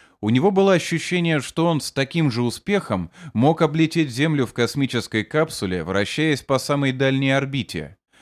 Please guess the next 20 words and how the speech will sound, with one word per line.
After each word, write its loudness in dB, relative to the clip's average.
Как -2
запущенная -2
в -16
космос -2
на -2
спутнике -4
собака-космонавт -2
Лайка, 0
лишённый 0
ориентиров, 0
невесомый 0
и -2
потерявший 0
счёт -6
времени, -2
я 2
посылал 0
сигналы 0
на 2
базу. 0